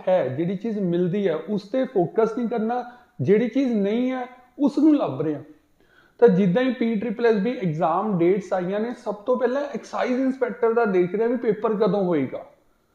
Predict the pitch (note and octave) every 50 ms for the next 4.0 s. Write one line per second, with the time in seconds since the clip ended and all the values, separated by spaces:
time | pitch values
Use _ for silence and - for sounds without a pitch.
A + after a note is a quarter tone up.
0 | _ _ _ - G3 A3 C#4 D4 - - - A#3 A3+ G3+ G#3 C#4+ D4 F4 D#4 B3+
1 | A#3 - - - - C#4 C#4 C#4+ B3+ A3+ C#4+ C4+ C4 C4 B3+ C4 C4+ C#4 C4+ -
2 | - - - B3+ A#3+ - - A3 G#3 G3+ G#3+ F#3+ - A3+ A#3 A#3 A#3 A#3 A3+ G#3
3 | G3+ G3+ - G#3+ G#3 G#3+ A3 F#3+ F3 G#3 G3 F#3+ F#3 G3+ G3 F3+ E3+ F#3+ G3+